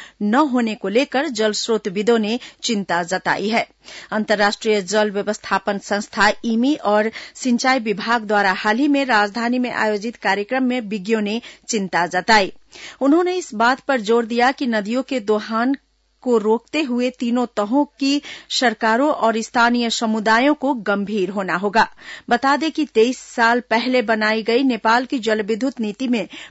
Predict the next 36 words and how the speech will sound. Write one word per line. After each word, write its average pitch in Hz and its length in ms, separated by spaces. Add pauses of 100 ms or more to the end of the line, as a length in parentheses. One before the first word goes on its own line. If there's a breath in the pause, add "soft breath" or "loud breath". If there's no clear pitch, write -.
प्रत्येक 294 400
परियोजना 226 800
द्वारा 220 320
कम 233 220
से 247 160
कम 220 260
दस 240 260
प्रतिशत 226 480 (120)
पानी 214 280
का 220 260 (300 loud breath)
वातावरणीय 294 680
बहाव 214 420 (120)
कायम 214 260
करने 208 340
की 214 160
व्यवस्था 196 500
की 196 220
गई 185 220
है, 220 220 (400 loud breath)
लेकिन 294 280
बहुत 233 400
ही 349 60
कम 311 340
यानी 233 280
करीब 226 400
बीस 262 200
प्रतिशत 247 680 (280 loud breath)
नदी 233 360 (100)
परियोजनाएं 226 720
ही 294 220
इस - 380
नीति 220 340
पर 262 240
अमल 262 540
करते 214 280
हुए 220 320